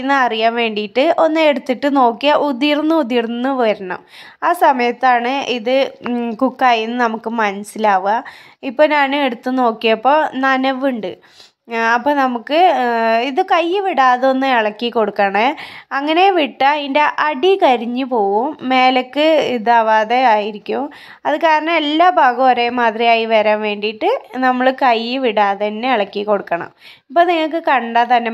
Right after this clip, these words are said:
മനസ്സിലാവില്ലേ, അതെല്ലാം ഒന്നുമെന്ന് ഒന്ന് വിട്ട് വിട്ടിട്ട് ഉതിർന്ന് ഉതിർന്നിട്ട് വരുന്നുണ്ട്. കുറച്ച് നേരം കൂടെ നമുക്ക് ഇത് ഇളക്കി കൊടുക്കാം ട്ടോ.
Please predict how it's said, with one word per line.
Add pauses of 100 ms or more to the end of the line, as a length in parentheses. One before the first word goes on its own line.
മനസ്സിലാവില്ലേ, (180)
അതെല്ലാം (380)
ഒന്നുമെന്ന്
ഒന്ന് (100)
വിട്ട്
വിട്ടിട്ട് (240)
ഉതിർന്ന്
ഉതിർന്നിട്ട് (100)
വരുന്നുണ്ട്. (840)
കുറച്ച്
നേരം
കൂടെ (120)
നമുക്ക്
ഇത്
ഇളക്കി
കൊടുക്കാം
ട്ടോ.